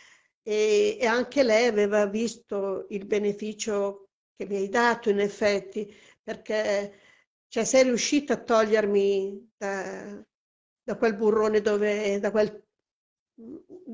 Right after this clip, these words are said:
là dove ero finita, non ce l'han fatta la, la psichiatra, ce l'hai fatta tu,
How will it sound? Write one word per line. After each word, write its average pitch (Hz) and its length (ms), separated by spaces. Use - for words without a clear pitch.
là 233 180
dove 233 220
ero 226 160
finita, 202 720
non 214 200
ce 226 120
l'han 214 180
fatta 262 300
la, 196 240
la 220 120
psichiatra, 208 760
ce 208 120
l'hai 196 140
fatta 208 340
tu, 214 340